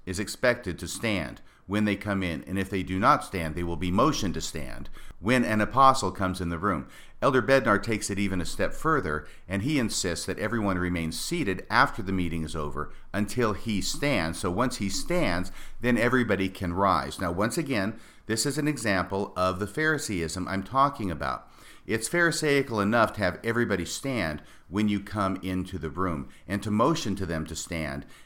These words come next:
if they aren't standing already. That alone is a sign that an apostle is better than everybody else in the church, because everybody else has to stand when an apostle comes into the room,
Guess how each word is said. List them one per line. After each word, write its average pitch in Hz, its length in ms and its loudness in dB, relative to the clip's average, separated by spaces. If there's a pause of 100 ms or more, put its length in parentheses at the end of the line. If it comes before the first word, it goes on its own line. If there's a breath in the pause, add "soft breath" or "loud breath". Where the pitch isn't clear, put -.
(180 soft breath)
if 117 160 0
they 120 160 0
aren't 92 260 0
standing 82 520 -4
already. 80 580 -4 (340 soft breath)
That 143 220 4
alone 117 320 6
is 85 120 0
a 87 60 -6
sign 80 400 2
that 80 200 0
an 92 120 -2
apostle 113 580 4
is 82 120 -6
better 80 340 0
than 80 280 -4
everybody 90 500 -2
else 78 240 0
in 80 80 -6
the 73 80 -6
church, 82 420 -2
because 85 280 -4
everybody 92 440 0
else 82 220 2
has 82 240 -2
to 82 80 -6
stand 107 440 0
when 85 120 -2
an 80 100 -2
apostle 165 460 4
comes 82 320 -2
into 80 220 -6
the 71 100 -6
room, 71 260 -6